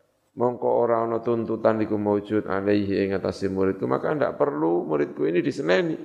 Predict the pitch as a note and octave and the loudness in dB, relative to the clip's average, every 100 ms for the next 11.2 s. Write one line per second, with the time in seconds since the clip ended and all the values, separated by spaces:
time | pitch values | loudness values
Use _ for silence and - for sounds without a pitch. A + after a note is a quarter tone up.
0 | - _ _ _ _ _ _ _ _ _ | -16 _ _ _ _ _ _ _ _ _
1 | - - _ - B2 D3 - - - _ | -20 -20 _ -6 0 -2 -2 -16 -20 _
2 | A#2+ C3+ C3+ B2 A#2+ A2+ A2 A2 A#2+ A#2 | 0 0 2 0 -2 0 0 0 -2 0
3 | A2+ G#2 G#2 A2 G#2+ F#2+ G#2 G2 G2+ A2+ | 2 2 2 0 -2 2 2 2 -4 -2
4 | A#2+ C3 C3 B2+ C#3 C#3 - - G#2 A2+ | -2 -2 0 2 2 0 -4 0 0 0
5 | - A2 - G2 G2 - - _ _ _ | 0 0 2 0 -2 -8 -14 _ _ _
6 | _ _ _ _ _ - D#2+ - _ _ | _ _ _ _ _ -20 -20 -20 _ _
7 | _ _ _ _ _ _ _ G2 - C3 | _ _ _ _ _ _ _ -4 4 4
8 | C3 C#3 C#3 C#3+ D3+ D3+ D#3 D#3 D3 D3+ | 6 4 6 6 6 4 4 4 2 0
9 | D3+ D3 D3+ D3+ D3+ D3 D3 D3+ C#3 D3 | 0 0 0 0 0 2 2 2 2 0
10 | D3+ D3 C#3+ C3+ C#3+ D3 C#3 D3 D3 D3 | 0 -2 -4 0 2 0 -2 0 2 2
11 | D3 D3 | -2 -10